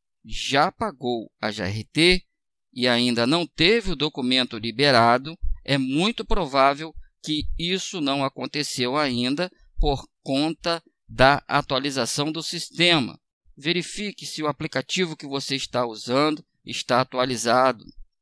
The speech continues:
Meu cunhado já conseguiu o C R L V dois mil e vinte e um,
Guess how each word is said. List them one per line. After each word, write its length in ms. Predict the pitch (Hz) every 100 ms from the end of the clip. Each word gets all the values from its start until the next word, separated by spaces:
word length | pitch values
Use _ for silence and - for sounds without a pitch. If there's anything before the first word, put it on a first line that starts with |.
| -
Meu 100 | 117
cunhado 460 | 139 135 165 165 _
já 380 | - - 151 185
conseguiu 800 | 214 196 185 - 135 - 165 175 _ _ -
o 100 | 151
C 160 | 147 190
R 140 | 160
L 160 | 175 170
V 180 | 139 165
dois 200 | 180 175
mil 160 | 190
e 20 |
vinte 300 | 175 202 202
e 40 | 240
um, 240 | 165 170